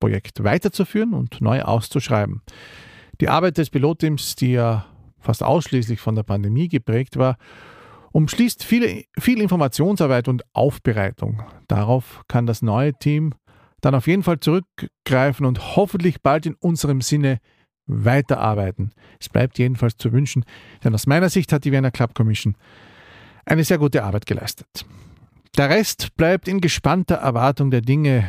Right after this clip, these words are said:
Für die D Js in Wien ist der neuerliche Lockdown auf jeden Fall ein Desaster. Keine Gigs auf den unzähligen Weihnachtspartys,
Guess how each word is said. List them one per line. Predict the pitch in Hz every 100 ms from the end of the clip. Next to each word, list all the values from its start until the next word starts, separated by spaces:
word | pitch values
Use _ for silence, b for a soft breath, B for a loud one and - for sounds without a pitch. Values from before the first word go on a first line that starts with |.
| -
Für | - 117
die | 113
D | 180 202
Js | - 151
in | 143 131
Wien | 156 165
ist | 147 -
der | 117
neuerliche | 110 127 127 117 120 107 B B B B B
Lockdown | 110 131 - - 127 127
auf | 117 -
jeden | 127 127
Fall | 123 117 107 -
ein | - 135
Desaster. | 135 - 135 139 - 117 - B B B
Keine | - 151 214 175
Gigs | 190 175 -
auf | 147
den | - 151
unzähligen | 170 180 180 - 151 139 139 127 113
Weihnachtspartys, | 120 156 147 - - 127 123 127 113 - -